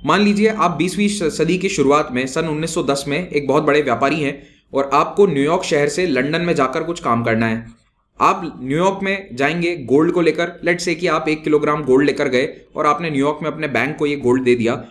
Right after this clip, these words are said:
बैंक उसके बदले में आपको एक नोट लिखा हुआ दे देगा कि हमें एक किलोग्राम सोना रिसीव हो गया है, तो या तो उसके बदले में आपको यूएस डॉलर मिल जाएगा या फिर एक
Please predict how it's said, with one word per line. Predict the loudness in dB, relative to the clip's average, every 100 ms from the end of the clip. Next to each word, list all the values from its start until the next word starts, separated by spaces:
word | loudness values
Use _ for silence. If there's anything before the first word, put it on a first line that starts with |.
| -10 -2
बैंक | -2 -2
उसके | -4 -4
बदले | -4 -2 -2
में | -2
आपको | -6 -4
एक | -4
नोट | -2 -2 -2
लिखा | -4 0
हुआ | 2
दे | 2 2
देगा | 2 0
कि | -2 -6
हमें | -4 -2 0 0 0
एक | -2 2
किलोग्राम | 0 2 0 -2
सोना | -2 0
रिसीव | 0 -2 0
हो | 2
गया | 2 0
है, | -2 -12 _
तो | 0
या | 0
तो | 2
उसके | 0 0
बदले | -2 -2
में | -2 -2
आपको | -2
यूएस | 2 2 2
डॉलर | 2 2 2
मिल | 2
जाएगा | 2 0 2
या | 0
फिर | 0 -2
एक | -4